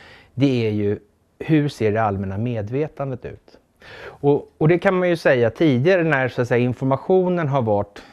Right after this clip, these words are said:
ekonomiskt kontrollerad genom media, då har det ju inte på något sätt varit möjligt att anställa revolutioner eftersom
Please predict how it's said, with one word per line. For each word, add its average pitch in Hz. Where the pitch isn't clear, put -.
ekonomiskt 107
kontrollerad 123
genom 110
media, 135
då 143
har 139
det 135
ju 131
inte 113
på 117
något 107
sätt 104
varit 135
möjligt 123
att 127
anställa 104
revolutioner 98
eftersom 113